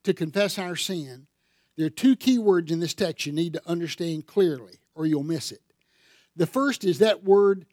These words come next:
sins. What is the difference in sin, singular, and sins, plural? When we talk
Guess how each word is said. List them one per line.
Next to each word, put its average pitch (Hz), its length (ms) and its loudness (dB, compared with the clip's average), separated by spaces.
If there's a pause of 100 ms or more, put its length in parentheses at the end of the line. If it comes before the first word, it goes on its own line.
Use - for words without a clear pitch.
sins. 156 580 -4
What 262 160 2
is 254 160 -8
the 185 100 -2
difference 214 400 -2
in 175 240 -4
sin, 190 720 -4 (440)
singular, 165 720 -6 (640)
and 175 360 -2
sins, 190 840 -4 (480)
plural? 156 460 -2 (920)
When 214 220 2
we 320 120 12
talk 240 380 0